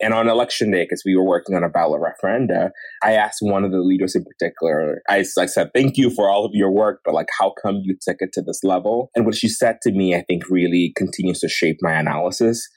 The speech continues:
She said that she knew what it was like to be on the other side of a system that did not recognize her worth.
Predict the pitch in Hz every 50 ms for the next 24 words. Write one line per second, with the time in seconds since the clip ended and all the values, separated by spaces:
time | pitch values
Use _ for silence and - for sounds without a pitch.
0 | - - - _ _ - - - 123 113 - 123 110 107 - 101 92 - - -
1 | 107 104 98 98 101 101 101 101 104 104 104 92 92 87 87 85 87 - 92 90
2 | 90 87 85 87 87 - - 92 87 73 87 87 87 85 87 82 - - - 82
3 | 87 85 82 - 82 80 85 - 85 - - - - - - - - 80 80 85
4 | 85 80 - - 87 87 85 - - 107 95 98 98 95 85 76 87 90 92 80
5 | - - 95 87 85 82 80 - - - 78 78 78 - - -